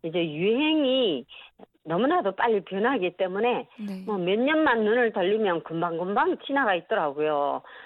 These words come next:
Speaker 1: 특히 젊은이들 사이에서는 또 각자의 개성을 중요시하기 때문에 그 다양한 옷차림이 존중받는 것 같더라고요.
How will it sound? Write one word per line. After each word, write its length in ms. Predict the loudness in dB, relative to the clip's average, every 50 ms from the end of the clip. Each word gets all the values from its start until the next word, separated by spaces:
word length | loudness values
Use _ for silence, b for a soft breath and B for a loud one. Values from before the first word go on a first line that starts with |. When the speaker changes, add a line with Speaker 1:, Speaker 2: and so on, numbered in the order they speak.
| B B -6
Speaker 1:
특히 220 | -4 -2 0 0 0
젊은이들 580 | 0 0 2 2 2 2 2 2 2 0 0 0
사이에서는 840 | 0 2 2 2 0 0 0 0 0 2 2 2 2 2 0 0 0
또 120 | 0 -2 -2
각자의 580 | -2 -8 -12 -10 _ -2 0 2 2 2 0 -2
개성을 920 | -2 -2 -2 -2 -2 -4 -2 -2 0 0 2 0 0 0 0 0 0 -2 -4 -6
중요시하기 760 | -4 -2 -2 0 -2 -2 -4 -2 -2 -2 -2 -2 -2 -4 -6 -4
때문에 480 | -4 -6 -4 -4 -4 -4 -2 -4 -4 -6 B B B B B B B B B _
그 400 | -6 -4 -2 -2 0 0 -2 -2 -4
다양한 580 | -4 -6 -2 0 0 2 4 2 2 2 0 -2 -2
옷차림이 720 | -4 -4 -2 -2 -2 -2 0 0 -2 -4 -2 -2 -2 -4 -6 -6
존중받는 640 | -6 -2 0 0 2 2 2 0 0 0 -2 -2
것 160 | -2 -2 -4 -4
같더라고요. 1300 | -6 -8 -8 _ _ _ _ _ -4 -2 0 0 -2 -2 -4 -4 -2 0 0 2 2 2 0 0 -2 -4